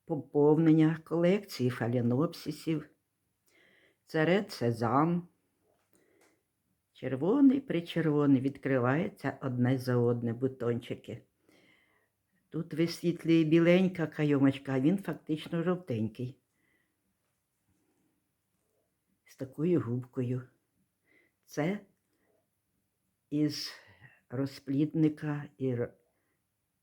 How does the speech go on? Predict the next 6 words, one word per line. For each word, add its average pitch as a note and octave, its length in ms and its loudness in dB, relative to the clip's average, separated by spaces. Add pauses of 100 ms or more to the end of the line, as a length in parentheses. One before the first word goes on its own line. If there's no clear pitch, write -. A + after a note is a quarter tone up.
(420)
богемія. B2 760 2 (2000)
Бігліб C#3 640 0 (1400)
великий, D#3 680 -4 (720)
сімдесят C#3 720 -2
сантиметрів B2+ 800 -4
висоти. A#2 640 -10